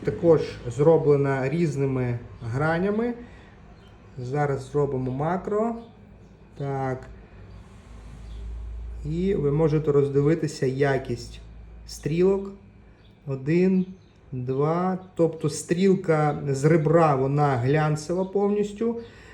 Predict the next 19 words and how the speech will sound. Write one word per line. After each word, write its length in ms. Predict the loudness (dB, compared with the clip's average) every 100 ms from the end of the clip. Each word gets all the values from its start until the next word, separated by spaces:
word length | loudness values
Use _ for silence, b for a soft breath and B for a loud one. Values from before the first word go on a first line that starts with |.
| B -10
Зеркальна. 880 | 2 2 2 2 2 2 2 2 -2
По 220 | 0 -2
центру 540 | 2 2 4 4 2
вона 220 | 2 2
має 320 | 0 0 0 0
сатинування 1000 | -2 -2 0 2 2 2 2 0 -2
матово. 800 | -2 0 0 0 -2 -4 -2 -4 -8 -10
І 260 | -6 -2 -2
вона 540 | -2 -2 0 -2 -2 -6 -12 B B B B -20 -20 -20 -20 -20 -20 -20 -10
переходить 640 | -4 -2 -2 -2 0 -2 -4
також 420 | -4 2 2 0
само, 420 | -2 0 2 0
так 300 | 0 -4 -4
плавно, 500 | -2 0 2 2 0
вона 300 | 0 0 0
йде 320 | 0 4 4
безпосередньо 720 | 4 -2 -4 -6 0 0 0
по 180 | -2 -2
індексам. 540 | 2 2 0 -2 -4